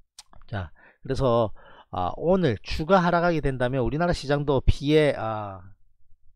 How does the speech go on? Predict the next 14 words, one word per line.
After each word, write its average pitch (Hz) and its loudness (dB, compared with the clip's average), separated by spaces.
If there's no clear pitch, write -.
피해 156 2
나가기 156 -2
힘들다. 156 -8
<laughs> - 4
피해, 170 0
피해 151 -2
나가기 156 2
힘들다 139 0
말이 117 4
좀 135 -4
웃기네요. 127 -2
무슨 113 -6
말인지 110 -2
아시죠? 120 -4